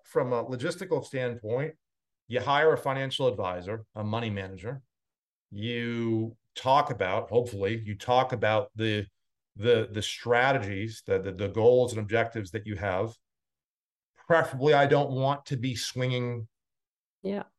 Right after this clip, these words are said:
Speaker 1: you know, tremendously and, uh, you know, uh, uh, wildly and often, but I want to get to my destination in one place. And a good financial advisor is going to tell you,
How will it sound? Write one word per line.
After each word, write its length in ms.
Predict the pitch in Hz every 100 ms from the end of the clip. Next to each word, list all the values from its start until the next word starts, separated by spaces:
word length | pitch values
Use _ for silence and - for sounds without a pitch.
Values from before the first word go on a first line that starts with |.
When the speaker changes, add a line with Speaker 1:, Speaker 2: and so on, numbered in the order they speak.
| _ -
Speaker 1:
you 60 | 120
know, 300 | 120 120 113
tremendously 1200 | - - 139 127 131 143 135 123 - 123 123 120
and, 200 | 127 120 120
uh, 240 | 131 127
you 140 | 131 120
know, 240 | 107 107
uh, 380 | 113 107 107 104
uh, 40 | 104
wildly 720 | 104 127 139 135 110 107 107
and 220 | 113 117 113
often, 600 | 135 151 - 98 127 127 _ _ _ _ _ _ _ _ _ _ _
but 560 | 113 104 139 135 127 - _
I 140 | 117 120
want 400 | 117 127 131 -
to 120 | 123
get 380 | 92 104 131 -
to 80 | 127
my 180 | 113 110
destination 1000 | 110 113 - 107 113 120 117 110 101 101
in 180 | 110 104
one 220 | 104 104
place. 640 | - 139 117 104 - - - _ _ _ -
And 140 | 120
a 40 | 110
good 280 | 107 143
financial 420 | - 131 123 113 117
advisor 680 | 110 110 123 113 98 101 98 _ _ _ _ _ -
is 200 | 120 98
going 340 | 101 127 120
to 100 | 110
tell 340 | 104 135 131 131
you, 400 | 104 98 107